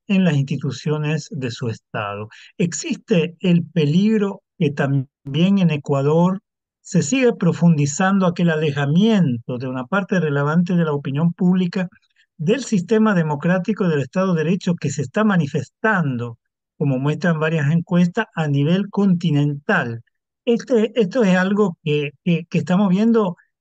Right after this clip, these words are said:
eh, eh, en muchos países latinoamericanos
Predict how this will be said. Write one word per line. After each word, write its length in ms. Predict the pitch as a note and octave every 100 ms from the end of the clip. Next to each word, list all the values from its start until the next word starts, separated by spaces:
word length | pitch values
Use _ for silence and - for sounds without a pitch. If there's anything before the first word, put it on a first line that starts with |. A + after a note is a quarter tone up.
| _ _ _
eh, 280 | F#3+ E3+ E3+ -
eh, 220 | D#3+ -
en 160 | C#3+ C3+
muchos 380 | A#3+ D#4 D#3+ A#2
países 420 | C#3+ B2+ A#2+ C3+
latinoamericanos 1160 | B2+ A#2+ C3+ C3 C3 C3 - D#3 D#3 E3+ F3 -